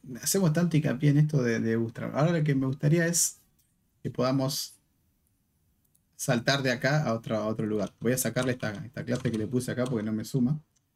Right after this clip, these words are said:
De hecho, está ocultando algo que no quiero, pero ya saben cómo usarlo. Ahí va. <clears throat> Em, voy a darle iniciar sesión. Tiene una animación, ¿ven?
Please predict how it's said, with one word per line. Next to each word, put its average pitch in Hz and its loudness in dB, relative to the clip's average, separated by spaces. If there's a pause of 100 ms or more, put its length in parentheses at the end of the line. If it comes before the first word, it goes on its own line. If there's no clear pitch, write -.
(540)
De - -14
hecho, - -4 (1000)
está - -6
ocultando 107 0
algo 107 0
que 107 -2
no 107 0
quiero, 117 -2
pero - -8
ya 101 -8
saben 104 -4
cómo 98 -4
usarlo. - -8 (400)
Ahí - -6
va. - -2 (1500)
<clears throat> 170 6 (260)
Em, 135 4 (760)
voy 143 2
a 147 4
darle 151 4
iniciar 147 2
sesión. 170 2 (840)
Tiene 120 0
una 113 2
animación, 110 0
¿ven? 156 -2